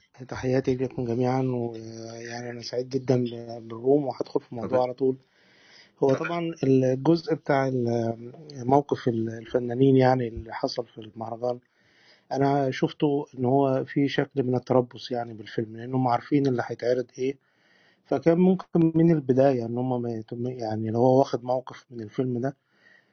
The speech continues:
Speaker 1: وشافه قبل كده مثلا في كان أو، أو سمع عنه، فممكن كان ينس-، ما يحضرش الفيلم في ال-، لكن هو في تربص، لأن ال-، ال-، اللي عملوا الفيلم بصراحة من وجهة نظري و-، وبن-،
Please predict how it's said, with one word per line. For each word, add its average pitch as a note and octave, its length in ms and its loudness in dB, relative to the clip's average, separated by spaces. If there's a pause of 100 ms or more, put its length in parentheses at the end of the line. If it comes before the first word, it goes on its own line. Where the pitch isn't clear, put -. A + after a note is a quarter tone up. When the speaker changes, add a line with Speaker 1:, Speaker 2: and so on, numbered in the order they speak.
(140)
Speaker 1:
وشافه C#3 440 0
قبل A2+ 180 -6
كده B2+ 220 -4
مثلا B2 500 -6
في - 140 -12
كان A#2+ 400 2
أو، G#2+ 400 -6 (500)
أو A2+ 160 2
سمع A#2+ 360 2
عنه، B2+ 240 0 (640)
فممكن D3+ 300 0
كان C#3+ 240 2 (140)
ينس-، C#3 100 -10
ما B2+ 200 2
يحضرش C#3 420 0
الفيلم B2+ 360 -2
في A2+ 80 -6
ال-، A#2+ 180 -6
لكن C3 240 2
هو D#3 160 6
في D#3 160 -2
تربص، A#2+ 540 -2 (720)
لأن D3+ 280 4
ال-، D#3 300 2
ال-، B2 400 -2
اللي B2 160 -2
عملوا D#3 280 4
الفيلم D3 340 -2
بصراحة C3 380 -2
من A#2+ 140 -2
وجهة B2+ 300 -4
نظري A#2+ 440 -2
و-، A2 800 -8 (580)
وبن-، B2 220 -4